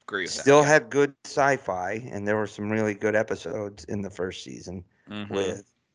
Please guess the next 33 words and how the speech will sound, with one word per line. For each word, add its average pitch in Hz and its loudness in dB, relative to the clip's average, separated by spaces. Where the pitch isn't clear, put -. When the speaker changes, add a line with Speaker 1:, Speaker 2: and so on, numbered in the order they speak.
Speaker 2:
some 92 -12
sci-fi 95 0
messages 92 -6
and 85 -12
stuff - -10
like 87 -8
that. - -10
Speaker 1:
About 95 -2
a - -4
Speaker 2:
Just 123 4
like 127 6
Speaker 1:
girl. 120 -10
Speaker 2:
Hmm? 123 -2
Speaker 1:
About 90 -8
a 90 -8
Speaker 2:
What? 95 -4
Speaker 1:
girl. 104 -8
Speaker 2:
Wow. - -12
What - 0
was 110 4
the 101 -6
one? 98 -4
There 110 -4
was 101 -6
the 104 -2
one 101 0
with 98 -10
Charlize 95 0
Theron. 101 0
Speaker 1:
Oh, 107 4
that 104 2
one. 101 -4
Um, 95 -4